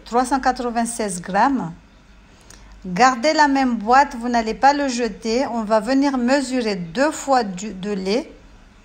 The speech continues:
On va mettre du lait, du lait, euh, demi-écrémé, lait écrémé, lait entier, lait de soja, d'amande. Rajoutez le lait, le lait que vous aimez.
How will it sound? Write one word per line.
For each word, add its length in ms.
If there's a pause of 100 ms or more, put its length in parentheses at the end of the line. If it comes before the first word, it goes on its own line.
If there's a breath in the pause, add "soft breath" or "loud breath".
(300)
On 80
va 160
mettre 260
du 220
lait, 380 (1700)
du 200
lait, 320
euh, 440
demi-écrémé, 1000
lait 220
écrémé, 720
lait 180
entier, 580
lait 200
de 140
soja, 520
d'amande. 460
Rajoutez 420
le 120
lait, 280
le 140
lait 180
que 100
vous 260
aimez. 380